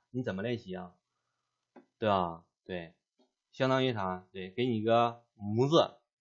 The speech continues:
是吧？OK，那你像那些打靶的是吧？你不能去打真人啊，得有靶子目标对象，夸夸天天去练，是吧？对，那么安全渗透一样，我得目标啊，那么这个就是靶机。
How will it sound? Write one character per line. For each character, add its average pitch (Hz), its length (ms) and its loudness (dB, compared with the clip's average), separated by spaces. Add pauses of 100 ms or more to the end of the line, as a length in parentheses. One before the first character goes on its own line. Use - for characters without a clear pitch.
(460)
是 101 80 -8
吧？ 92 200 -4 (140)
OK， 110 380 -2 (380)
那 131 120 -4
你 117 120 2
像 135 180 2
那 139 100 0
些 131 160 -2
打 131 180 4
靶 107 220 2
的 90 140 -8
是 98 80 -12
吧？ 90 200 -6 (200)
你 117 160 -4
不 151 120 -4
能 139 120 0
去 147 100 -8
打 101 160 0
真 117 220 0
人 92 200 -2 (240)
啊， 95 180 -12
得 104 100 -8
有 127 80 -4
靶 87 260 -4
子 104 80 -12
目 110 80 -8
标 110 100 -4
对 113 120 -4
象， 95 200 -10
夸 101 120 -10
夸 101 180 -8
天 - 140 -20
天 98 140 -16
去 98 100 -12
练， 110 320 -4 (360)
是 98 60 -18
吧？ 87 160 -14 (320)
对， 85 180 -18
那 - 60 -10
么 123 140 0
安 143 160 -2
全 139 120 -2
渗 156 140 -6
透 135 140 0
一 104 60 -2
样， 107 220 -2 (520)
我 143 160 -2
得 127 100 2
目 123 160 0
标 110 380 4
啊， 101 160 -4
那 120 100 -6
么 120 80 -2
这 143 140 -6
个 110 100 -6
就 117 80 -4
是 104 140 -8
靶 90 240 -10
机。 104 280 -14